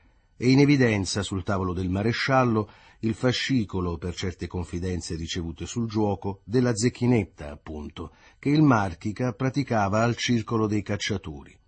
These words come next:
e perdendo somme piuttosto grosse e prontamente pagandole, il che per un bracciante disoccupato sarebbe stato praticamente impossibile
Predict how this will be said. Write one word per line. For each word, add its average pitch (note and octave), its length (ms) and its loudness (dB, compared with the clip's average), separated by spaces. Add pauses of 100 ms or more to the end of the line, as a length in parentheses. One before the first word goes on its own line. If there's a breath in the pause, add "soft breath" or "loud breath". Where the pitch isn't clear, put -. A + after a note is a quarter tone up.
(240)
e F2+ 140 -8
perdendo G#2+ 520 0
somme G2+ 540 2 (240)
piuttosto G2+ 540 -6
grosse B2 580 -2 (220 soft breath)
e G#2 160 -6
prontamente F3 800 2
pagandole, D#2 760 -6 (380 soft breath)
il B2 180 2
che B2+ 220 4
per G#2+ 160 0
un G#2+ 100 2
bracciante G2 580 -2
disoccupato F2 960 -6 (220 soft breath)
sarebbe C3+ 340 0
stato C#3 300 4
praticamente B2 720 4
impossibile G2+ 1000 0